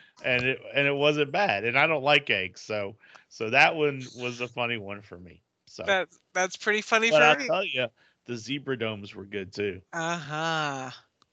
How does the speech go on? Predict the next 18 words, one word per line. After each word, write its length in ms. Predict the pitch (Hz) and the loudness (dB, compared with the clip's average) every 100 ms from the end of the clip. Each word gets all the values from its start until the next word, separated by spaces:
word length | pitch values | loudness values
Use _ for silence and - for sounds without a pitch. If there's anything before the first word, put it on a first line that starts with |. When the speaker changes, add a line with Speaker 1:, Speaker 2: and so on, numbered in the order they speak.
| _ 123 | _ 2
Speaker 1:
Now 180 | 117 | 4
Speaker 2:
They 60 | 117 | 4
got 220 | 113 196 | 4 4
a 40 | 208 | 6
little 140 | 214 | 6
kick. 460 | - 240 214 - - - _ _ - | 6 6 4 2 -8 -16 _ _ -12
Speaker 1:
Yeah. 300 | 107 110 98 _ _ _ _ 339 - - | -10 -10 -12 _ _ _ _ -20 -16 0
John 440 | 135 143 202 160 | 4 6 4 0
wants 320 | 135 135 127 | -2 -2 -4
to 160 | - 127 | -8 -6
eat 340 | 123 117 117 - - | -2 -2 -2 -8 -4
at 300 | 123 113 110 | -2 -2 -4
Victoria 480 | 117 117 120 123 151 | -10 -6 -2 2 2
and 100 | 180 | 4
Albert's 600 | 113 117 208 - - - _ _ _ _ | 2 0 -4 -8 -14 -18 _ _ _ _
and 120 | 117 110 | -4 -2
at 100 | |
Speaker 2:
Mm. 40 | 117 | -2